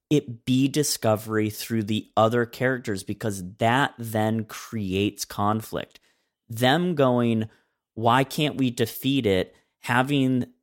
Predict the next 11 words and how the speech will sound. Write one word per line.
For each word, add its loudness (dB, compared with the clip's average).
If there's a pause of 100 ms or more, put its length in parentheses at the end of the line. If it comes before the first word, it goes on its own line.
(680)
somebody 4
get 0
killed 2
and 0
then 0
them 2
seeing -2
him -2
get -2
more 0
powerful -2